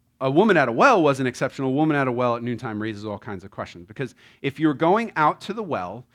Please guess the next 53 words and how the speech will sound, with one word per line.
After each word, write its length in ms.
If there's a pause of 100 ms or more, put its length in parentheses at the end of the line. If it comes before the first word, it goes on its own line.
(160)
you 140
wanted 180
to 60
go 120
out 140
in 60
the 60
morning. 360 (300)
You 80
know 80
why 100
you 80
wanna 160
go 100
out 120
in 20
the 60
morning? 360 (1040)
'Cause 140
it's 120
cool. 380
Exactly. 480
It's 100
cool. 400
The 80
water's 320
cold. 380 (160)
You 100
go 300
out 220
to 100
the 100
well 300
to 160
get 320
your 100
water 420
for 160
the 120
rest 340
of 140
the 80
day's 340
affairs, 520
to, 180 (340)
you 120
know, 200
to 300 (260)
wash, 680
to 260
drink, 560
to 100
use 360